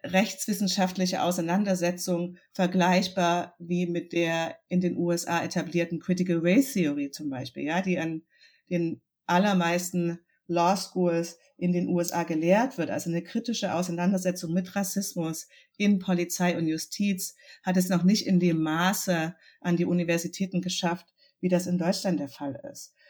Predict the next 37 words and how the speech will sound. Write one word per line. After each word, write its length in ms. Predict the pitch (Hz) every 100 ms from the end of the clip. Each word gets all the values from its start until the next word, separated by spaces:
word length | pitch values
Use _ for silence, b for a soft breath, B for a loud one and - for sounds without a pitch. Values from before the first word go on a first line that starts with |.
| b b
Und 180 | 185
wir 140 | 185 185
haben 140 | 208
eine 160 | 220 208
viel 400 | 185 240 262 262
stärkere 760 | 262 - 190 208 226 226 196
Tradition 800 | 185 202 185 180 - 208 208 208
von 460 | 185 208 185 170 170 _ _ _ -
Kämpfen 560 | - 220 214 233 - 196
gegen 240 | 185 175
Rassismus 800 | 170 175 202 185 - 180 180 -
mit 160 | 175 190
den 120 | 180
Mitteln 260 | 190 196 175
des 220 | 165 -
Rechts, 300 | 214 214 -
aber 220 | 180 180
auch 100 | 175
auf 80 | 185
der 80 | 170
Straße 600 | - - 190 185 - 175 B B B
in 140 | 190
den 180 | 190 180
U 140 | 180
S 140 | 175 170
A 100 | 175
als 180 | 147 165
in 140 | 160
Deutschland. 500 | 170 220 214 - 143
Das 140 | 160
hat 160 | 190 180
angefangen 560 | 180 185 185 180 170 170
in 100 | 165
der 120 | 160
Civil 280 | - 180 175
Rights 300 | 180 196 -
Bewegung 560 | 185 156 135 - -